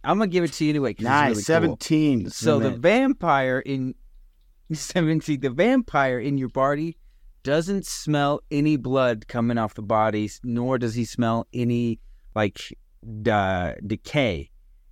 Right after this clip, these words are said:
Speaker 1: And so he's like, "I don't think they're dead." At which point they leap up and fight the party.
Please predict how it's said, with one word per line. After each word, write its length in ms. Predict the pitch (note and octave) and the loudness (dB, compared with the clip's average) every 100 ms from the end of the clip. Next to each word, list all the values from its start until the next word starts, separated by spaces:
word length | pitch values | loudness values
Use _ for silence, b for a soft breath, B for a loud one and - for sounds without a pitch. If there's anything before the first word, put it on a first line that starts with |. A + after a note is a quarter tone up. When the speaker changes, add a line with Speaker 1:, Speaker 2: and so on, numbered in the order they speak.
| - - - | -20 -20 -10
Speaker 1:
And 160 | A2+ A2+ | -4 -2
so 160 | B2+ A#2 | 0 2
he's 240 | C#3 B2+ | 2 2
like, 320 | B2+ A#2+ - - _ | 0 0 -6 -20 _
"I 160 | A#2 D#3 | 0 2
don't 180 | E3+ - | 2 -2
think 220 | C3 A2+ | -4 -2
they're 160 | C3+ C3 | -4 -2
dead." 500 | D#3+ D#3+ A#2+ - - - - - - | -2 0 -2 -6 -16 -20 -20 -20 -10
At 120 | B2 | -4
which 200 | C3+ D3 | -2 -2
point 300 | - D3 - | -2 -2 -2
they 160 | - D3 | 0 2
leap 240 | D#3+ F3 | 2 2
up 220 | E3+ - - | 2 2 -4
and 160 | B2+ | -6
fight 220 | - D3 - | 0 0 0
the 80 | |
party. 320 | B2 A#2+ F2+ | -2 -2 -4